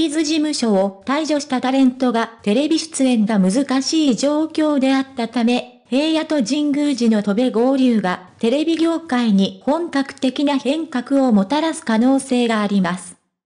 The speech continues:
本記事では、彼らの地上波出演やシーエム継続の見通しについて探っていきます。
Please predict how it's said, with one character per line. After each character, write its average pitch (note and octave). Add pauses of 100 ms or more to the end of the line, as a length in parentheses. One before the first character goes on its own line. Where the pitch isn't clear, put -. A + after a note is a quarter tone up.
本 D#4+
記 C#4+
事 B3+
で A#3
は、 G3 (160)
彼 D4+
ら B3
の G#3
地 C4+
上 D4+
波 D4
出 B3+
演 A3
や G3
シ C4
ー C4+
エ C#4+
ム A3+
継 D#4+
続 E4+
の D4+
見 A#3+
通 C#4+
し C#4+
に D4
つ C#4+
い C#4
て G#3+
探 C#4
っ -
て A3+
い A3
き G#3+
ま F#3
す。 -